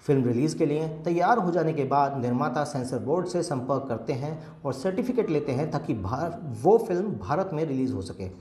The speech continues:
मगर संजय सिंह इस बायोपिक के बारे में इसकी टीम से पूछने के बजाय पीएम मोदी से सवाल कर रहे हैं।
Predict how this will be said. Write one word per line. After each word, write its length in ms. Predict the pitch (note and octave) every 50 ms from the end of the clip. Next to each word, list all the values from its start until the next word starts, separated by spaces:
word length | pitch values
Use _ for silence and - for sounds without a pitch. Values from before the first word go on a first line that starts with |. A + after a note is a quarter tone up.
| - - - - - - -
मगर 160 | C3 C#3+ D#3+ D3
संजय 460 | - - D3+ F3 G3+ B3+ A#3+ A#3+ B3
सिंह 340 | - - D#3+ D#3+ F#3 G3 F#3 - - - - - -
इस 140 | F3 D#3+ - -
बायोपिक 400 | D#3+ F#3 A3 A#3+ A#3 - - -
के 80 | F#3
बारे 240 | D#3 C#3+ C#3 C#3 C#3+
में 120 | C#3 C#3+ C#3+
इसकी 260 | - - - - C#3
टीम 280 | A#2+ - D#3 F#3 A3 A3
से 140 | - -
पूछने 320 | - - D3 B2 - C#3+ B2+
के 80 | C#3
बजाय 360 | B2 A2+ A2+ A2+ A#2 A#2+ C#3+ E3+ - - - - - - - -
पीएम 280 | G#3 A3 B3 C4 A#3 G3+
मोदी 260 | E3+ D3+ C#3+ C#3+ C#3+
से 140 | - A3 F#3+
सवाल 300 | - C#3 A#2 B2 B2 A#2+
कर 120 | A#2+ G#2+
रहे 160 | G2 G2+ G2
हैं। 240 | G2 G2 A2 G#2+ -